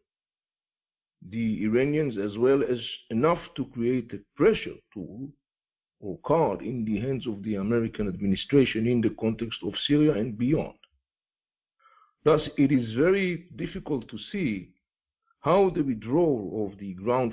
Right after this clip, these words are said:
forces of the United States from the northeast part of Syria does not damage the United States' strategic interest. It is even more puzzling given to the fact that, in fact, Syria by no way has become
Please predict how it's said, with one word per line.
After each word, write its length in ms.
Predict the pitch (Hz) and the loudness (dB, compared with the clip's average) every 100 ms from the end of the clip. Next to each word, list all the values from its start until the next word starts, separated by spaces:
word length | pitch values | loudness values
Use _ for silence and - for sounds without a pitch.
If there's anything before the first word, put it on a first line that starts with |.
| - | -4
forces 380 | 131 110 113 117 | -6 -4 -6 -6
of 140 | 104 | -4
the 80 | 107 | -2
United 440 | 107 120 120 110 - | 0 0 0 -4 -6
States 380 | - 117 113 - - _ _ _ _ _ - | -2 0 0 -8 -20 _ _ _ _ _ 2
from 200 | 123 110 | 4 6
the 100 | 107 | 4
northeast 640 | 123 120 113 - 117 - | 4 2 0 -4 -6 -4
part 220 | 110 117 101 | -2 -2 -4
of 80 | - - | -8 0
Syria 300 | 180 143 123 | 2 4 4
does 260 | 113 117 | 2 2
not 300 | 127 135 135 - _ 101 | 2 2 0 -20 _ -2
damage 540 | 120 127 135 90 - - _ _ _ - | 0 2 0 -2 -8 -16 _ _ _ -2
the 440 | 110 113 104 95 - _ - | 2 4 4 -2 -8 _ -4
United 460 | 117 117 110 101 | 2 4 2 -2
States' 320 | - 107 101 - | -6 -6 -6 -6
strategic 540 | 95 - 110 95 - | -8 -2 -2 -4 -2
interest. 460 | 165 165 165 - - _ _ _ _ _ _ | 0 0 -4 -14 -16 _ _ _ _ _ _
It 100 | 117 | 0
is 180 | 117 113 | 0 2
even 240 | 127 165 160 | 2 2 4
more 240 | 139 139 | 2 2
puzzling 600 | - 147 170 123 107 95 | 0 0 0 0 -2 -2
given 360 | 110 139 135 127 | -4 -4 -4 -6
to 100 | 117 | -8
the 100 | 113 | -8
fact 340 | - 90 107 110 | -8 -10 -10 -8
that, 180 | 123 - | -8 -8
in 100 | 123 | -6
fact, 280 | - 156 160 _ _ _ _ - - | 0 0 0 _ _ _ _ -18 -2
Syria 320 | 156 156 151 123 | 4 6 6 2
by 200 | 107 110 | 0 0
no 200 | 117 127 | 2 2
way 480 | 113 131 170 110 87 95 | 2 2 2 0 -4 -10
has 160 | 98 | -10
become 680 | 101 107 - 117 107 104 | -12 -10 -4 -2 -2 -4